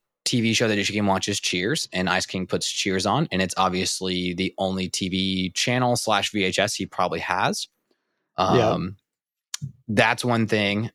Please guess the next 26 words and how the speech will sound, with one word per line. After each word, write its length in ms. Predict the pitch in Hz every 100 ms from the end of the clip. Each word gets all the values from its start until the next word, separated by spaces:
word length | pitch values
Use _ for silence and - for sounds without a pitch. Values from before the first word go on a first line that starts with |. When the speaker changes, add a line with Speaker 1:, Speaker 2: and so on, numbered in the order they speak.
| -
Speaker 1:
And 520 | 107 104 101 104 104 -
then 240 | 98 113
I 80 | 104
think 360 | - 110 107 95
it's 180 | 107
kind 400 | - - 101 101
of 140 | 104 95
because 640 | 101 - - 101 95 90 - _ _ _ _ _
Cake 320 | - 120 90 104
jumps 300 | 110 104 113
out 160 | 104
the 80 | 92
back 300 | 82 92 92
of 100 | 92
his 160 | 95 -
brain. 640 | - 92 95 90 71 82 92 _ _ _ _ _ -
Um, 240 | 104 95 92
and 120 | 113
then 100 | 110
there 100 | 107
was 140 | 92
lots 400 | 95 101 104 104
of 80 | 107
notes 320 | 98 95 90
of, 100 | 98
like, 280 | 87 90 90